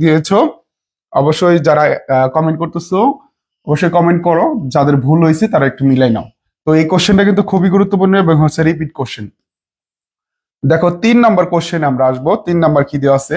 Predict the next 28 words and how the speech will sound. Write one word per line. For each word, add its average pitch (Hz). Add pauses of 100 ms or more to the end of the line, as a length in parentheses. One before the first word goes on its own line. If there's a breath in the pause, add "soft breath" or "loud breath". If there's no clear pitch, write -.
(2000)
জেনেটিক 202 (160)
ইঞ্জিনিয়ারিং 185 (100)
এর 165
মাধ্যমে, 131
অর্থাৎ 151
জেনেটিক 180 (100)
ইঞ্জিনিয়ারিং 175
এর 165
মাধ্যমে 147 (120)
কি 202
কি 202 (100)
করা 135
যায় 165 (100)
সেই 156
কোশ্চেনটা 151
এখানে 143
আছে। 160 (240)
জীবের 180 (220)
নতুন 196 (140)
জিনোম 147 (120)
আবিষ্কার 139
করা 127
যায়, 160 (560)
ক-, 147 (100)
এক 151
নম্বর 151
পয়েন্ট 143
আছে। 156